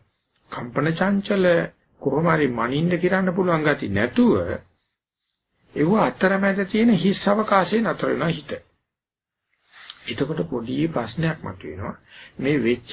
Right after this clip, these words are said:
දේ කියන්න වචන නැතුව යනවා. වෙච්ච දේ කියන්න භාෂාව වැඩ කරගන්න නැතුව යනවා. Tamanටත් තේරෙන්නේ මේ අතරමං වුණාද? එහෙම නැත්නම්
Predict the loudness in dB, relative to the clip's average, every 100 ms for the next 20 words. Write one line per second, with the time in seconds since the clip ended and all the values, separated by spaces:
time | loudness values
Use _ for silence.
0 | 0 0 0 2 2 2 2 0 2 -2
1 | -2 -8 -12 -16 -16 _ _ _ -4 -4
2 | -2 -2 -2 0 0 0 -2 -2 0 0
3 | 0 0 0 0 -2 -2 0 0 0 -2
4 | -2 -4 -6 -16 _ _ -20 -20 -8 0
5 | 2 4 4 4 2 2 2 4 4 2
6 | 2 4 4 0 -6 _ _ _ _ _
7 | _ _ _ _ -2 2 2 2 0 2
8 | 0 2 2 2 0 -2 -4 _ _ _
9 | _ _ _ _ _ _ _ _ -2 0
10 | 2 0 -4 -2 -2